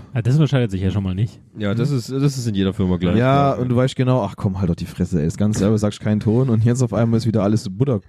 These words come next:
Speaker 3: oder was? <clears throat> Ja, also
Speaker 1: Das denke ich übrigens nicht.
Speaker 2: Dass alles Butter ist, gell?
Speaker 3: Butter.
Speaker 1: Ja.
Speaker 3: Ja, also, wie gesagt, wir sind dann meistens immer essen gegangen, irgendwelche gut bürgerlichen Lokalitäten. <laughs> Fabis Pegel ist am Boden.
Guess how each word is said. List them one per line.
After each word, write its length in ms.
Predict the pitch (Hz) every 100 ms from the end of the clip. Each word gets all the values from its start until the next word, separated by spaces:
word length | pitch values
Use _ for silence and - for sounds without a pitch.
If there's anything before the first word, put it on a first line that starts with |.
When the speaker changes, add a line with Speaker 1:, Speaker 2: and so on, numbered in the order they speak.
| -
Speaker 3:
oder 160 | - 90
was? 180 | 87 - - - - - - - -
<clears throat> 100 | 165 123 - -
Ja, 220 | 104 110
also 280 | 110 113 110 90
Speaker 1:
Das 120 | 117
denke 160 | 139 151
ich 60 |
übrigens 340 | 151 127 113 -
nicht. 220 | 87 - - _ _ - - - - - - - - - - -
Speaker 2:
Dass 100 | 101
alles 200 | 101 -
Butter 300 | 135 127 85
ist, 180 | -
gell? 100 | 104
Speaker 3:
Butter. 220 | 107 92 - - -
Speaker 1:
Ja. 200 | 95 80 - - - - - -
Speaker 3:
Ja, 240 | 104 135 151
also, 200 | 147 127 - -
wie 80 |
gesagt, 200 | 98 101
wir 60 | 98
sind 80 | 104
dann 120 | 110
meistens 380 | 98 104 107 101
immer 180 | 85 85
essen 220 | 123 160 127
gegangen, 220 | 123 101
irgendwelche 640 | 107 104 101 98 90 98 - _ _
gut 280 | 127 117 -
bürgerlichen 520 | 127 127 113 107 107
Lokalitäten. 920 | 113 113 - 92 87 135 165 156 151 - _ _ _ _
<laughs> 120 | - - - - - - - - _ _ - - - _ 175 254 -
Fabis 280 | - 110 117
Pegel 340 | - 120 123
ist 100 | 113
am 100 | 113
Boden. 320 | 104 110 120